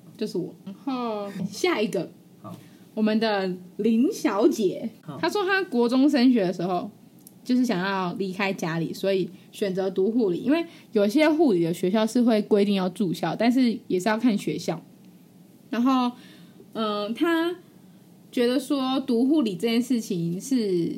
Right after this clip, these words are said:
Speaker 1: 一箭双雕啦，就是她可以住家里，然后她又可以学一技之长，对她来说本身就是一个很有帮助的事。哎呦，撞到了，所以她才选择读护理。那你那个时候，哎，我记得你家不是住蛮远的吗？离那个育婴吧？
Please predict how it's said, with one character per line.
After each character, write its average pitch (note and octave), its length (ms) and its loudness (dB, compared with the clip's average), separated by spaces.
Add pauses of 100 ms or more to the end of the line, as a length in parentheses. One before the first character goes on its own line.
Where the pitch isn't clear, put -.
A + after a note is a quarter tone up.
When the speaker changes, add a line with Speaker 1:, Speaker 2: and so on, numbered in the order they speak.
(200)
Speaker 1:
一 A#3 120 2
箭 D4+ 200 4
双 B3+ 220 4
雕 A#3 120 2
啦， G3 200 -4 (160)
就 C#4+ 100 2
是 F4 140 6
她 F#4 100 4
可 E4+ 100 4
以 A#3 60 6
住 C4+ 140 2
家 A#3+ 180 0
里， F#3+ 240 -2
然 G#3 100 -2
后 A3+ 60 0
她 C4 100 4
又 D4 140 4
可 B3 160 0
以 G3 340 -2
学 G#3 200 -2
一 G3 80 -2
技 A3 160 0
之 G3 180 -6
长， G3+ 160 -12 (300)
对 C#4 80 2
她 B3 200 -2
来 A3 140 -2
说 A3+ 160 -6
本 F3+ 200 -6
身 G3+ 120 -10
就 G#3 80 -8
是 A3+ 140 -10
一 F3+ 80 -8
个 F#3 100 -4 (140)
很 F3+ 80 -8
有 G3 160 -4
帮 F3+ 180 -8
助 G3 160 -8
的 F#3 80 -8
事。 - 200 -14
哎 C4+ 80 0
呦， G#3+ 120 0 (120)
撞 G#3+ 240 -8
到 G3+ 140 -14
了， - 120 -14 (720)
所 A#3 140 -4
以 A#3 60 0
她 A3+ 140 0
才 F3 600 -4
选 G3+ 120 -6
择 F3 120 -4
读 F3 160 -4
护 A3 160 0
理。 E3 120 -6 (440)
那 G4+ 60 -2
你 D#4+ 80 0
那 G4 80 -2
个 F#4 80 -8
时 E4 80 -2
候， - 60 -4
哎， F#4+ 100 0
我 C#4 100 4
记 G4+ 120 -2
得 G4 60 2
你 A3+ 100 4
家 C4+ 160 0
不 B3 80 2
是 B3 60 2
住 A#3 180 0
蛮 F3+ 200 -4
远 G3 200 -2
的 - 40 -14
吗？ - 160 -10 (140)
离 A#3+ 260 6
那 D#4 120 2
个 D4 100 0
育 B3 180 4
婴 G3+ 200 -6
吧？ F3 160 -10